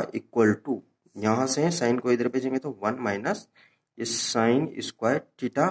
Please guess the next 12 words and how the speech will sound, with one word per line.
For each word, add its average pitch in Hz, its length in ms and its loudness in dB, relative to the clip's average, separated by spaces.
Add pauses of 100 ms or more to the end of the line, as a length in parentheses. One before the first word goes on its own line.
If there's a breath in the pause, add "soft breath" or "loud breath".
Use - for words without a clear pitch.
हो 117 80 0
जाएगा। 95 340 -2 (1120)
अब 117 200 -6
अपन 139 220 0
ने 165 100 4
क्या 165 160 2
किया 117 240 2 (840 soft breath)
कि 139 60 0
यहाँ 117 340 2
से 120 180 2 (540)
यहाँ 117 580 2
पे 98 140 0